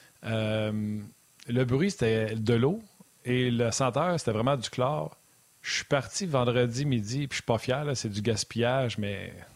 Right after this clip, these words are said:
ceux qui suivent l'émission depuis longtemps vont savoir que j'ai pas fait exprès, là.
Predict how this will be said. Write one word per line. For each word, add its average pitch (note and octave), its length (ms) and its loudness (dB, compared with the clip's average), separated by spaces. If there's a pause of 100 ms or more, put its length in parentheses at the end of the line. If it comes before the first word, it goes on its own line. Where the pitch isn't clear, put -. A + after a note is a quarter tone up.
ceux - 200 -4
qui - 120 -2
suivent B2 180 2
l'émission A2 280 0
depuis G#2+ 120 -8
longtemps A2+ 240 -2
vont A2 80 -4
savoir A2 220 -4
que G#2 40 -8
j'ai G#2+ 60 -4
pas G#2 120 -8
fait G2+ 160 -8
exprès, - 340 -12
là. C3+ 100 -10